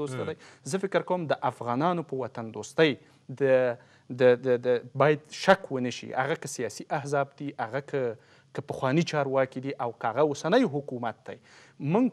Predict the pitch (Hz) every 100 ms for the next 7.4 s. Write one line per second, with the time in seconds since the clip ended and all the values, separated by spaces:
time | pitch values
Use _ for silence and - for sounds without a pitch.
0 | - 262 214 135 123 113 117 - - 104
1 | 101 143 208 - 240 175 143 - 147 226
2 | 151 123 135 131 120 117 113 - 127 123
3 | 117 110 113 107 107 104 101 - 104 -
4 | - - 110 104 240 170 104 - _ _
5 | _ _ _ 185 226 143 160 156 131 120
6 | - 110 104 - - _ _ - 151 185
7 | - 160 117